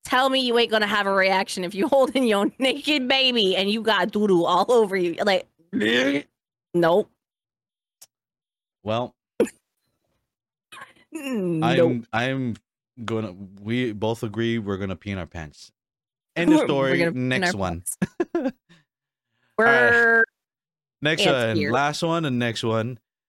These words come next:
Speaker 2: This is, sounds very painful.
Speaker 1: Uh-oh.
Speaker 2: Would you rather always have to use sandpaper as toilet paper,
Speaker 1: <gasps>
Speaker 2: or always have to use hot sauce as in eye or eardrops.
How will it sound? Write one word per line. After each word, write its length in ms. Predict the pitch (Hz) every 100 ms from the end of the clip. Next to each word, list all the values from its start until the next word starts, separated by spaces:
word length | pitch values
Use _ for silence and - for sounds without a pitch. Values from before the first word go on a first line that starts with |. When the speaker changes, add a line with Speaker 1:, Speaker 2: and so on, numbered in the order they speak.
| _
Speaker 2:
This 160 | 107 127
is, 260 | 123 110 -
sounds 380 | 123 120 120
very 260 | 110 135 156
painful. 580 | - 151 151 - 78 82 _ _ _ _ _ _ _ _ _
Speaker 1:
Uh-oh. 260 | 175 156 - _ -
Speaker 2:
Would 200 | 120 147
you 80 | 151
rather 520 | 143 151 127 85 71 - _ _ _ _ _ _ _ _ _ _ _ _ _ _ -
always 340 | 131 160 151
have 500 | 143 123 113 107 101 -
to 120 | 98
use 520 | 87 101 123 - - _
sandpaper 760 | - 123 131 135 104 82 87 87
as 280 | 87 85 -
toilet 380 | - 123 120
paper, 380 | - 71 82 104 _ _ _ _ -
Speaker 1:
<gasps> 160 | -
Speaker 2:
or 520 | 175 190 127 95 104 - _ _ _ _ 113
always 380 | 131 139 143 135
have 200 | 117 -
to 100 | 98
use 300 | 95 92 -
hot 300 | 107 - -
sauce 500 | 85 78 82 - - _ -
as 180 | 98 92
in 220 | 90 90 104
eye 500 | 110 123 127 131 - _ _ _
or 140 | 101 87
eardrops. 720 | 95 80 78 - - -